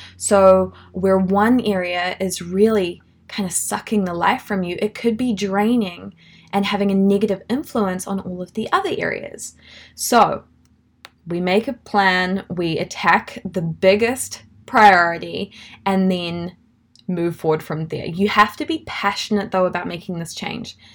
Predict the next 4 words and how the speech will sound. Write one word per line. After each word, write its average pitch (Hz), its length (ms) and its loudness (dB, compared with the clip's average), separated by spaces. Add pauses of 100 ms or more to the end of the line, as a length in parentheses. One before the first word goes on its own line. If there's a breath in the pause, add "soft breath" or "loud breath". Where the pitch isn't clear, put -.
(260 loud breath)
That 202 180 4
is 220 260 0 (100)
incredibly 202 720 2
important. 185 580 -8